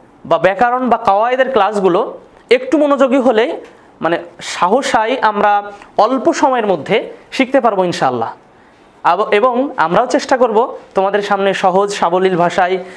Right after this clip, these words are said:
উদাহরণ সহকারে যেটা তোমরা বুঝবে সহজে সেটা দেওয়ার চেষ্টা করব, সেভাবে উদাহরণ সেট করা এবং সে অনুযায়ী প্রায়োগিক কিছু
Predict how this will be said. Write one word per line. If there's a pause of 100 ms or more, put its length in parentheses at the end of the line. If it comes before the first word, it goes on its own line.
(160)
উদাহরণ
সহকারে
যেটা
তোমরা
বুঝবে
সহজে (340)
সেটা
দেওয়ার
চেষ্টা
করব,
সেভাবে
উদাহরণ
সেট
করা (380)
এবং
সে
অনুযায়ী (120)
প্রায়োগিক (160)
কিছু